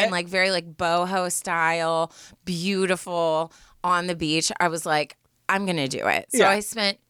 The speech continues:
Speaker 1: so much more money than I should have.
Speaker 2: Oof.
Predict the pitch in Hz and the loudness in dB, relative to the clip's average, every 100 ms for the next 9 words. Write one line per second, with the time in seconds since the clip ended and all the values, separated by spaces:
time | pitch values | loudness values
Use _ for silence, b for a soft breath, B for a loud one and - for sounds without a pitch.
0 | - - - - 277 277 233 - 196 160 | -6 -2 0 0 0 0 -2 -2 0 2
1 | 165 143 151 165 151 147 - 147 160 196 | 2 0 0 0 0 0 0 0 0 0
2 | 240 254 B - 190 175 - | 0 0 B -4 -2 -2 -10